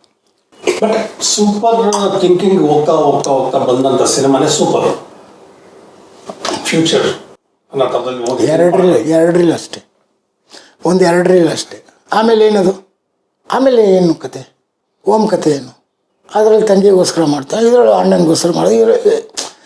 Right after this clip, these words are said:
Speaker 2: see, ನೀವು ಕತೆ ಮಾಡೋವಾಗ ಅದು ಬಿಟ್ಟು ಹೊರಗಡೆ ಬಂದಿಲ್ವಲ್ಲ, ಕತೆ ಮಾಡೋವಾಗ ಹೊರಗಡೆ ಬರ್ಬೇಕಲ್ಲ, ಅದು ಕಷ್ಟ. ಈಗ ನೋಡಿದ್ರೆ ನನಗೆ ಮೂರ್ನಾಲ್ಕು, ಎರಡು ಮೂರು ಉಪೇಂದ್ರ ಸಿನಿಮಾನೇ ಕಾಣೋದು ಅದರಲ್ಲಿ. ಅವಳು ಹುಡ್ಕೊಂಡು ಹೋಗೋದೆಲ್ಲ ದಾಮಿನಿ ಹುಡ್ಕೊಂಡು ಹೋಗೋ ಥರ ಅನ್ಸೋದು,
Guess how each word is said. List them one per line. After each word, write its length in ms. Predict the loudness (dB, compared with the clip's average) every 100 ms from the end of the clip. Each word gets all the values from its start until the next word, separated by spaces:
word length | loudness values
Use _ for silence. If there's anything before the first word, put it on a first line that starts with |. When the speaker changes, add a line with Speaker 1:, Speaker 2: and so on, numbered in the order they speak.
| -16
Speaker 2:
see, 160 | -2 0
ನೀವು 180 | 2 0
ಕತೆ 300 | 0 0 0
ಮಾಡೋವಾಗ 320 | 0 0 2
ಅದು 180 | 0 0
ಬಿಟ್ಟು 200 | 0 2
ಹೊರಗಡೆ 260 | 2 2
ಬಂದಿಲ್ವಲ್ಲ, 440 | 2 2 2 2 -2 -6 _ _ _ _ _ _ _ _ _ _ _ _ _ _ _ _ -20 -12
ಕತೆ 260 | -8 -2 0
ಮಾಡೋವಾಗ 300 | 0 0 0
ಹೊರಗಡೆ 320 | 2 2 0
ಬರ್ಬೇಕಲ್ಲ, 440 | 0 -4 -4 -4
ಅದು 300 | -2 -2 -2
ಕಷ್ಟ. 280 | -2 -4 -6 -8 -10 _ _ _ _ _ _ _ _ _ _ _ _ _
ಈಗ 80 | -2
ನೋಡಿದ್ರೆ 520 | 0 2 2 2 2 2
ನನಗೆ 380 | 2 2 2 2 2 2 2 0 -2 -10 _ _ _ -2
ಮೂರ್ನಾಲ್ಕು, 520 | 2 2 2 2 2
ಎರಡು 180 | 2 2
ಮೂರು 220 | 2 4
ಉಪೇಂದ್ರ 360 | 2 2 2
ಸಿನಿಮಾನೇ 360 | 2 2 0 0
ಕಾಣೋದು 320 | 0 -4 -2
ಅದರಲ್ಲಿ. 420 | -4 -4 -8 -14 _ -2
ಅವಳು 160 | 2 4
ಹುಡ್ಕೊಂಡು 460 | 2 2 0 2
ಹೋಗೋದೆಲ್ಲ 340 | 2 2 2 2
ದಾಮಿನಿ 380 | 2 2 2
ಹುಡ್ಕೊಂಡು 340 | 2 0 0 -2
ಹೋಗೋ 140 | -2
ಥರ 160 | -4 -4
ಅನ್ಸೋದು, 500 | -4 -6 -12 -12 -18